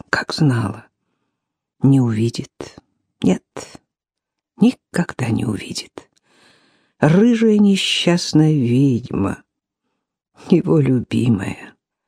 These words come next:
его единственная. Как она мучает его. Прилетела бы сейчас на помеле, вот сейчас, на балкон. Ну, что ей стоит? Он опустил бы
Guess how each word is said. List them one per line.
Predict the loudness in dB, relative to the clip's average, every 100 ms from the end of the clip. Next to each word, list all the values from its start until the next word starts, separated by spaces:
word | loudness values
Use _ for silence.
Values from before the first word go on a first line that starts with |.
| _ _ _ _ _
его | 0 2 2
единственная. | 2 2 2 2 2 -2 -6 -4 -4 -4 -6 -8 -14 _ _ _ _ _ _ _ _ -8
Как | -8 -6
она | 0 2 4
мучает | 6 6 4 2 -2 -4 -2
его. | 2 2 2 0 -4 -14 -18 -20 -14 -8
Прилетела | -2 0 0 2 2
бы | 2 2
сейчас | 0 0 0 2
на | 2
помеле, | 4 4 6 4 2
вот | 0 -2
сейчас, | -6 -4 -2 -2 -2 -2 -2 -6
на | -4
балкон. | 0 -2 2 2 4 4
Ну, | 2
что | 0 -6 -10 -4 -2
ей | 0 0
стоит? | -2 -2 2 4 4 2 -4 -14 _ _ _ _ _ _ _ 2
Он | 4
опустил | 4 0 -2 -2 0 2
бы | 2 0